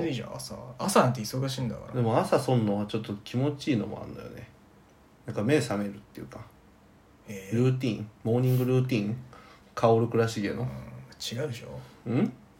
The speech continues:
Speaker 1: ヒゲが嫌だっていう、ヒゲが生えてると、お前のこと認めないような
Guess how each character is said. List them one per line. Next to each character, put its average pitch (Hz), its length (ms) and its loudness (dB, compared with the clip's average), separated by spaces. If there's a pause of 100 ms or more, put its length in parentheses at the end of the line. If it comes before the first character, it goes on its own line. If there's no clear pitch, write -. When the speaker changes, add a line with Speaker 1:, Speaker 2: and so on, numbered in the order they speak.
(480)
Speaker 1:
ヒ - 220 -6
ゲ 151 140 2
が 180 100 4
嫌 190 160 6
だ 165 80 6
っ 127 80 -2
て - 240 -12
い 113 400 -6
う、 101 60 -6 (400)
ヒ - 200 -4
ゲ 180 140 4
が 214 100 6
生 233 200 6
え 226 40 10
て 196 160 6
る 151 80 2
と、 175 420 8 (380)
お 185 60 -2
前 156 140 4
の 175 60 6
こ 175 80 6
と 170 80 2
認 127 240 8
め 160 80 2
な 170 140 4
い 170 80 4
よ 185 140 4
う - 20 -4
な 147 400 0